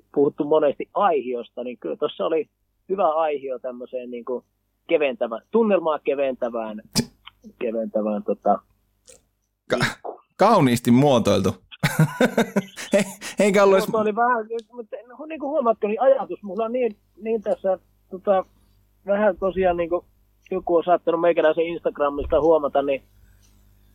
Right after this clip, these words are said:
Speaker 1: niin, niin tota, nyt on ruvettu laittaa isolle, isolle näitä juttuja ja siirrytty tonne, missä kaikki, tai siirrytään tässä parhaillaan, niin täältä, tällä hetkellä on täällä mun vanhalla pienellä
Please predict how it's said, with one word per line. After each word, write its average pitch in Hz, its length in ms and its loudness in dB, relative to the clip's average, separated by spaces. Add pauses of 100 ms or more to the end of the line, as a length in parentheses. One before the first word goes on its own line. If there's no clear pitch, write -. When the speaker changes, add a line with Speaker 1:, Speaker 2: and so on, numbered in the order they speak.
(380)
Speaker 1:
niin, 180 240 4
niin 175 160 2
tota, 170 340 0 (440)
nyt 170 200 -6
on 160 120 -4 (420)
ruvettu 170 400 0
laittaa 165 400 0
isolle, 160 560 -4
isolle 160 380 -2
näitä 143 300 -6
juttuja 143 420 -2
ja 135 80 -2
siirrytty 156 540 -2
tonne, 151 200 0
missä 147 320 -4
kaikki, 160 440 0 (220)
tai 139 200 -4
siirrytään 151 680 0
tässä 127 320 -8
parhaillaan, 131 680 0
niin 123 180 -2 (380)
täältä, 131 340 0 (140)
tällä 160 260 2
hetkellä 139 320 -2
on 131 120 -6
täällä 131 180 -2
mun 127 140 -8
vanhalla 131 460 -4 (560)
pienellä 120 420 0